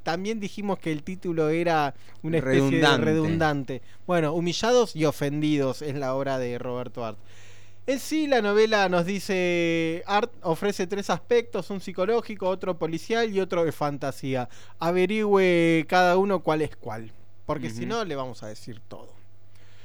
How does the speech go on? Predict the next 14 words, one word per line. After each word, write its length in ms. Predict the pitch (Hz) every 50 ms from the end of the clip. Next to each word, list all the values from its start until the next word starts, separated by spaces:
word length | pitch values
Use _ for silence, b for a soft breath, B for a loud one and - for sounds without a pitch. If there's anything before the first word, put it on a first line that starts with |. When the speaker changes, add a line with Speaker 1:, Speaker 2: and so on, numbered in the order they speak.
| b b b b b b b b b b b
Speaker 1:
La 160 | 185 190 202
organización 880 | 208 202 208 208 214 202 - 226 214 - - 320 339 359 349 330 277
de 100 | 233 214
la 100 | 202 180
sociedad 440 | 165 - 170 - - 196 208 233 226
secreta, 560 | - 190 175 - 202 214 208 202 - 170 160
aunque 500 | 170 - 165 160 165 165 160 - - 170
parezca 540 | 170 - 175 180 220 254 247 - - 220 202
un 120 | 196 196 185
absurdo, 760 | 165 139 - - - 285 294 262 180 160 139 139 139 147 170 165
nos 280 | 156 143 135 127 120 - -
sigue 500 | - 175 175 165 156 151 139 131 123 123
resumiendo 560 | 113 120 104 - 139 139 151 165 170 175 180
Art, 240 | 185 190 214 -